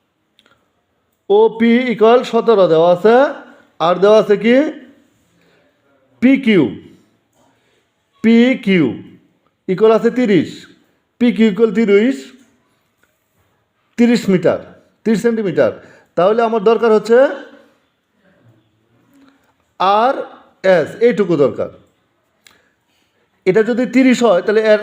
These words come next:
তার অর্ধেক কত? পনেরো। তার অর্ধেক কত? পনেরো। এটা পনেরো হলে আমি যদি লম্বটা বের করতে পারি, এখানে কত আছে? লম্ব হবে সতেরো এর বর্গ বিয়োগ পনেরো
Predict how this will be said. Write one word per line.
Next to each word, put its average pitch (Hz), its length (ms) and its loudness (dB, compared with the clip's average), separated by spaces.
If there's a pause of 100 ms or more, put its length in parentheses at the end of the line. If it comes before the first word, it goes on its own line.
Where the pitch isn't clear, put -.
তার 196 160 0
অর্ধেক 214 260 0
কত? 233 200 -2
পনেরো। 220 360 0
তার 170 180 0
অর্ধেক 202 240 0
কত? 220 200 0 (800)
পনেরো। 208 380 2 (1160)
এটা 196 120 0
পনেরো 247 340 2
হলে 240 200 0 (560)
আমি 208 260 -2
যদি 190 240 -6
লম্বটা 220 360 0
বের 196 160 -4
করতে 220 220 -2
পারি, 214 160 0
এখানে 202 200 -4
কত 208 180 0
আছে? 214 240 2 (680)
লম্ব 170 260 0
হবে 202 260 0 (1400)
সতেরো 190 540 2 (200)
এর 208 260 2
বর্গ 208 320 0 (220)
বিয়োগ 214 500 2 (3000)
পনেরো 196 400 2